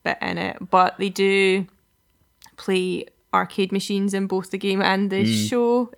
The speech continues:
Speaker 1: Um,
Speaker 2: A bit of Mortal Kombat.
Speaker 1: yeah, although it, yeah, and the, it's a fictional title in the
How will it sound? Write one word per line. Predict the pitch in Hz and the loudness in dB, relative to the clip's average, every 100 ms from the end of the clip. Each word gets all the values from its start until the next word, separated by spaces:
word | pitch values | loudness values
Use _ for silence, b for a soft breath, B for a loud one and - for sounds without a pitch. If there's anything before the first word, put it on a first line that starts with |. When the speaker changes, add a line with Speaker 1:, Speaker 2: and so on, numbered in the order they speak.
| - | -8
Speaker 1:
Um, | 196 185 180 175 190 | -6 -6 -6 -8 -6
Speaker 2:
A | |
bit | - 90 | 0 2
of | |
Mortal | 90 78 | 2 2
Kombat. | - 92 98 135 143 - | 0 -2 0 4 4 2
Speaker 1:
yeah, | 208 208 208 220 220 - | -6 -6 -6 -8 -6 -4
although | 202 202 | -2 0
it, | 190 - - | -2 -4 -8
yeah, | 196 202 - 214 | -10 -8 -8 -8
and | - 202 | -6 -6
the, | 190 _ _ _ _ - | -6 _ _ _ _ -12
it's | 208 196 | -10 -8
a | 190 | -6
fictional | - 190 - 196 180 | -2 -2 -4 -8 -6
title | 190 - 185 | -6 -4 -2
in | 185 185 | -2 -2
the | 175 170 | -4 -6